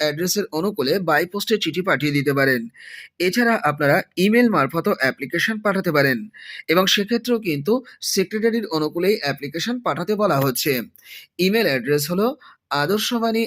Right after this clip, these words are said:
একাডেমি ওয়ান নাইন নাইন ওয়ান অ্যাট দ্য রেট অফ জিমেল ডট কম। সাবজেক্ট লাইনে কোন পোস্টের জন্য আবেদন করছেন সেটিকে তো অবশ্যই উল্লেখ করবেন,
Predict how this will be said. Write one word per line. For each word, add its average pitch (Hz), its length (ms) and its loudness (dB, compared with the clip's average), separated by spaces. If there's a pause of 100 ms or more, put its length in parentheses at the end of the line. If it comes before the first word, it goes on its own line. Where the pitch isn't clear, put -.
(180)
একাডেমি 185 400 0 (120)
ওয়ান 151 260 -2
নাইন 214 240 -2
নাইন 139 240 -2
ওয়ান 165 220 -2
অ্যাট 135 200 -4
দ্য 156 120 2
রেট 175 220 -4
অফ 208 60 -6 (260)
জিমেল 208 400 0
ডট 131 220 0
কম। 131 160 0 (520)
সাবজেক্ট 160 380 0
লাইনে 131 240 0 (140)
কোন 208 200 0
পোস্টের 214 360 -2
জন্য 214 160 2 (200)
আবেদন 156 340 2
করছেন 165 340 -2
সেটিকে 151 380 -2
তো 185 40 2 (160)
অবশ্যই 139 480 0
উল্লেখ 208 280 2
করবেন, 214 240 0